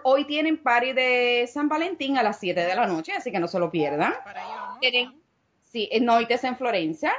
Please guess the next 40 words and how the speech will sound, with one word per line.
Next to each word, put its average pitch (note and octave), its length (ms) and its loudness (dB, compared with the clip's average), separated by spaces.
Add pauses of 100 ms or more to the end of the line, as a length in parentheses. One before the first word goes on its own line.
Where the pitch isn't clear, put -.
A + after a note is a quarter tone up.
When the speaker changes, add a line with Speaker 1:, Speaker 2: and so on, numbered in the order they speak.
(260)
Speaker 1:
y A#3 120 -16
tie-, G#3+ 280 0
están G3+ 220 -4
discutiendo, A3 540 2
ah, F#3+ 360 4
pr-, G#3+ 220 -2
actualmente G#3+ 720 0
El G#3+ 80 -2
infierno F#3 420 -2
de F#3+ 140 4
Gabriel F3+ 500 0
o A3 140 -2
Inferno F3+ 400 -2
de F#3 100 2
Gabriel. E3+ 640 0
Ellas F3+ 260 -2
se G#3+ 100 -2
reúnen G#3 360 -4
son G3+ 240 -4
los - 460 -2
domingos G#3 580 2
a - 20 4
las F#3 180 2
cuatro F#3 480 2
horas F#3 200 4
este F#3 240 -2
de F3+ 60 0
los G3 100 0
Estados F3+ 320 0
Unidos. G3+ 580 0
Speaker 2:
Ujú. G#3+ 300 -20 (240)
Speaker 1:
Trilogía D#4 520 4
Gabriel, D4 420 0
que F4 140 -6
viene A#3 280 -4
ya A3 140 2
en A3+ 120 -4
unas A3+ 240 -4
cuantas A3 380 0
horitas, G#3+ 400 0